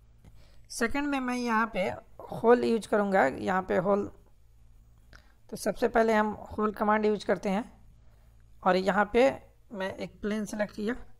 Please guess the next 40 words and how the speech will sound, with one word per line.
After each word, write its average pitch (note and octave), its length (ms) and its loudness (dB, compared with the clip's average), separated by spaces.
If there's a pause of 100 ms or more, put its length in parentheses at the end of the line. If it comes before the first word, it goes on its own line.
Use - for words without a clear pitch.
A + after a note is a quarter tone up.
(600)
और E3+ 160 -2
प्लेन G#3 340 -2
सेलेक्ट G3+ 320 -2
करने F#3 260 -2
के G3 80 -6
बाद G3+ 200 0
देखिए F#3+ 320 -4
यहाँ F#3 400 -2
पे, G3+ 340 -2 (1400)
यहाँ A3+ 260 6
पे D4+ 140 8
मुझे, C4 300 8 (100)
आ, G3 420 10 (580)
वर्टिकल G#3 580 6
से A3 340 -2
मुझे A3+ 640 -4
देना A3 380 0
है A3+ 200 2
डिग्री F#3+ 360 0
पे। D3 220 -6 (500)
तो G3 60 0
डिग्री G#3+ 320 2
पे A#3 140 2
देने A3+ 240 -2
के A#3 100 -4
लिए A#3 140 4
सबसे A3+ 300 -4
पहले A3 260 -2
हम G#3+ 200 0
एक G#3 120 -6
लाइन G3+ 300 0
ड्रॉ G#3 160 -2
करेंगे G3+ 380 -4 (600)
और F3+ 160 2
ये F#3+ 160 2
लाइन F#3+ 320 4
का A3+ 160 0
जो A3 160 4 (1400)
लेंथ G#3 380 0
होगा G#3 220 8